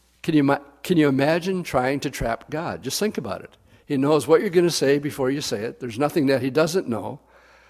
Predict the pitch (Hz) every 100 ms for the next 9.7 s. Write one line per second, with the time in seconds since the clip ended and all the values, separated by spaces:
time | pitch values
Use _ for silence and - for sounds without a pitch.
0 | _ - 170 175 139 139 139 143 170 175
1 | 147 - 139 139 123 135 120 135 120 185
2 | 285 208 110 98 - - _ _ _ _
3 | _ - 151 156 156 156 - 175 135 127
4 | - 127 120 127 - 139 107 - - -
5 | - _ _ _ _ _ _ _ 127 -
6 | 139 135 - - 135 196 233 - 165 135
7 | 139 - - 147 - 139 - 143 131 -
8 | 165 131 127 107 117 101 117 110 - 113
9 | 110 104 104 117 92 -